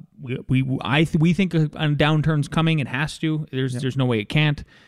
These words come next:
Speaker 1: I really think this is something everybody should do, uh, as soon as they're done. Like, they should schedule it, even if it's them sitting down by themselves.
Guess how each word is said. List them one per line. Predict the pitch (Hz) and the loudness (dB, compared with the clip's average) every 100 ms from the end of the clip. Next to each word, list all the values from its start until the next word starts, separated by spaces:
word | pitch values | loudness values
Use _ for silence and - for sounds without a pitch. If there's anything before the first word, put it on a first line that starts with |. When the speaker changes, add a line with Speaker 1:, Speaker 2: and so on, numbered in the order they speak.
| _ _ _ _ 120 | _ _ _ _ -2
Speaker 1:
I | 196 | 2
really | 240 226 202 | 4 4 4
think | - 175 151 | 2 -2 -2
this | 160 147 | -4 -2
is | 135 | 0
something | - 139 131 131 - - | 0 0 -2 -6 -8 -6
everybody | 139 151 147 139 | -4 -4 -4 -6
should | - 127 | -6 -4
do, | 127 123 123 - _ _ _ _ - | -2 -2 -4 -8 _ _ _ _ -6
uh, | 131 117 113 - - - - - | -4 -4 -6 -10 -20 -20 -10 0
as | 143 | 0
soon | - 233 233 | 2 2 4
as | 170 | 2
they're | 165 | 2
done. | 151 143 143 - | 2 2 -2 -6
Like, | 156 131 131 165 | -6 -6 -6 -2
they | 190 | 0
should | - 151 | 0 -2
schedule | - 160 147 139 | 0 0 2 2
it, | 117 | 0
even | - 180 | 0 0
if | 214 180 | 0 -2
it's | 156 | -4
them | 160 | -4
sitting | 151 160 143 | -2 -2 0
down | 139 135 | 0 2
by | 131 | 2
themselves. | 123 120 131 113 - | 0 0 -2 -4 -6